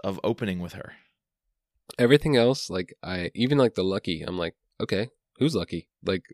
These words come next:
Speaker 1: Sure.
Speaker 2: wh-, wh-, wh-, what is the luck coming from? Like, I'm kind of intrigued. Yeah, everything else I'm intrigued, but for some reason that sentence, I'm just not,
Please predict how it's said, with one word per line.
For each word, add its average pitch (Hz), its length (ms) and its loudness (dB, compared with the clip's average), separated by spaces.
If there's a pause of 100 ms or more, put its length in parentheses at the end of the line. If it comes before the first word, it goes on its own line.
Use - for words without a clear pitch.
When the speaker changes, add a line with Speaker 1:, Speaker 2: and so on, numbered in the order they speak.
(580)
Speaker 1:
Sure. - 340 -6 (100)
Speaker 2:
wh-, - 100 -10 (220)
wh-, 92 140 -6 (100)
wh-, 90 360 -12
what 98 160 0
is 98 160 0
the 95 100 -2
luck 98 220 2
coming 120 260 -2
from? 85 320 -6
Like, 92 160 -4
I'm 92 140 -6
kind 92 180 -4
of 92 100 -2
intrigued. 95 440 -4 (840)
Yeah, - 160 -10
everything 135 340 0
else 135 160 -4
I'm 120 80 -2
intrigued, 113 360 -4
but 104 180 -8
for 98 80 -8
some 104 160 -4
reason 135 200 -4
that 120 160 -6
sentence, 143 260 -10
I'm 92 100 -6
just 98 160 -8
not, 90 280 -10